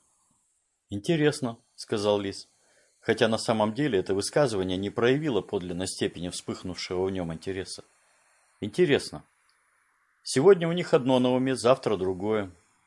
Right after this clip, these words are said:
Ну ладно, посмотрим, что получится». «Посмотрим», кивнул Леший.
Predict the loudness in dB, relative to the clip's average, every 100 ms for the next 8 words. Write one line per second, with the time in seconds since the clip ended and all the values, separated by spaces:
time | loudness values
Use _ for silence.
0 | _ _ _ _ _ 2 4 4 2 -2
1 | -2 -4 -4 -6 -8 -6 -4 -6 -10 -14
2 | -16 -20 _ _ _ _ _ _ _ _
3 | _ -10 -6 -6 -6 -8 -14 _ _ _
4 | _ _ -10 -8 -8 -6 -8 -8 -16